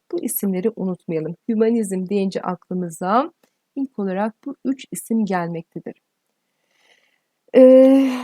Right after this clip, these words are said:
tarihi ve nitelikleriyle ortaya koymaya çalıştığım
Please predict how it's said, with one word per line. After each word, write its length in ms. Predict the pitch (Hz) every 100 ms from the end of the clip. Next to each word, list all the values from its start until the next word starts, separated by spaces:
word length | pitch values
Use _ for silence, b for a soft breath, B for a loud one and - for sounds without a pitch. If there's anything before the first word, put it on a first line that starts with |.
| -
tarihi 600 | 302 320 330 320 - 381
ve 120 | 311
nitelikleriyle 880 | 285 294 294 302 311 320 330 233 160 175 B B _ _ _ _ _ _ _ _ _ _ _ _ - 214
ortaya 460 | 247 240 269 294
koymaya 400 | - 220 208 208
çalıştığım 480 | 208 190 175 -